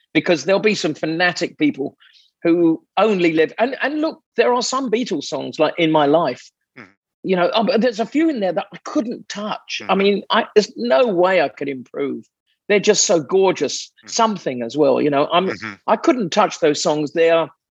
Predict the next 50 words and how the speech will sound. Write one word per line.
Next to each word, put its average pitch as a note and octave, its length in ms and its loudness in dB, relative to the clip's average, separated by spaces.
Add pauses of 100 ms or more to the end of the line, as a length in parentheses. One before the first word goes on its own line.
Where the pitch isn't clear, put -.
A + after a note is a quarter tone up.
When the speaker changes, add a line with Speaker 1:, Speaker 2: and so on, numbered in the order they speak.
(100)
Speaker 1:
they're, G#3+ 300 4 (320)
they're, G#3+ 280 0 (180)
they're G#3 120 0
perfection. D#3+ 800 -6 (640)
Uh, F3 80 2
you F#3+ 180 2
know, F3 100 4
there's F3 220 2
no G#3 120 4
reason E3 560 0
to C3 100 -10
go C3+ 200 4
back A#2 200 2
Speaker 2:
Right. G2 180 4
Speaker 1:
and, B2+ 220 -8
and, B2 320 -6
and, B2 260 0
and C3 200 4
look D3 180 2
at B2+ 100 2
them B2 220 4
and B2 180 0
think C3+ 240 2
of B2 140 2 (320)
a B2+ 60 2
clever C#3 300 2
way B2 180 4
to B2+ 80 0
do C3+ 200 2
it. A2+ 200 -2
You C3+ 100 -6
know, C3 100 0
Speaker 2:
Right. - 160 0
Speaker 1:
y-, - 180 2
y-, G3 200 2
you F3 100 0
just D#3+ 220 -4
couldn't C3+ 240 0
do C#3 100 2
it. - 100 -4 (260)
So - 280 2 (580)
I F#3+ 60 -4
think G4+ 320 -2
I D4+ 80 2
thought B3 460 0
that, F3+ 160 0 (640)
you A#3+ 80 0
know, F#3+ 80 2
I G3 80 -6
mean, G#3+ 260 -4